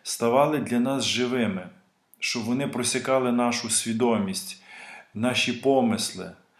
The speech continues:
щоб вони, е, давали відгомін в найбільш, е, важких ситуаціях в нашому житті, коли треба приймати рішення.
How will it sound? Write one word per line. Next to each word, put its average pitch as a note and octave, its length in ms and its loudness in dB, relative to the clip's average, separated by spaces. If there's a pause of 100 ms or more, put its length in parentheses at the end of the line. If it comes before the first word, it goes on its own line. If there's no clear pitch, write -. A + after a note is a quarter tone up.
(240)
щоб A#2 320 -2
вони, C3 360 2
е, G2+ 500 -4 (560)
давали A#2+ 520 4
відгомін A#2+ 840 0
в - 680 -20
найбільш, B2+ 640 -2 (480)
е, G2+ 600 -6 (960)
важких C3 540 0
ситуаціях B2 680 -2
в A#2+ 40 -4
нашому A2+ 420 0
житті, G#2+ 340 -6
коли A2+ 280 -2
треба A2+ 520 -2 (380)
приймати A#2 580 2
рішення. F#2 580 -4